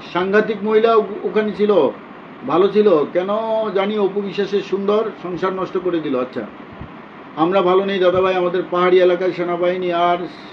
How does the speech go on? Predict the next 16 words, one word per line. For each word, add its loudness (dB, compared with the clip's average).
স্যাটেলের 2
বাঙালিরা 0
অনেক -2
ঘরবাড়ি, 0
দোকানপাট। -2
আমি 0
দেখছি 4
ত্রিপুরা, 4
আহ, 2
আপু, 2
আমি 2
দেখছি, 4
আমার 2
খুব -2
দুঃখজনক, 0
খুব -6